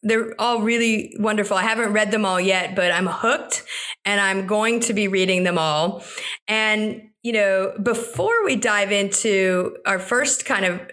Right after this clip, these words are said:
topic book, uh, which is Six-Legged Soldiers Using Insects as Weapons of War,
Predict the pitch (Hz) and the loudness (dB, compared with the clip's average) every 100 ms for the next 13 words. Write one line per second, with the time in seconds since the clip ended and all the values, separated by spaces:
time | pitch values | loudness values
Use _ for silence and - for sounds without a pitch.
0 | - 202 208 180 180 196 196 190 196 202 | -10 -4 -2 0 0 0 -2 -2 0 0
1 | 226 - 208 - 202 196 185 190 - 247 | -2 0 2 2 0 0 0 0 2 0
2 | 233 233 214 202 196 190 190 190 190 190 | 0 0 2 0 0 0 0 2 2 2
3 | - 208 196 196 180 190 - - - - | 2 2 2 2 2 -2 -6 -10 -8 -2
4 | 220 220 233 196 - 190 190 180 180 202 | 0 0 0 0 0 -2 0 0 0 0
5 | 185 180 175 196 226 233 175 175 220 | 0 0 0 0 0 2 2 0 -2